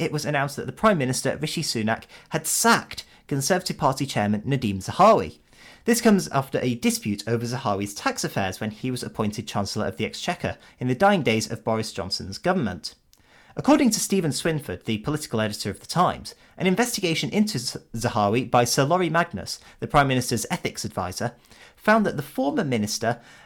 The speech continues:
had committed seven breaches of the ministerial code, which forced Sunak's hand into firing him.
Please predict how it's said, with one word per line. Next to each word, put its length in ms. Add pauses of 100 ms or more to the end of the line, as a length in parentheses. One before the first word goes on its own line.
(120)
had 500
committed 520
seven 720
breaches 640
of 100
the 60
ministerial 640
code, 460 (200)
which 160
forced 400
Sunak's 440
hand 280
into 240
firing 420
him. 200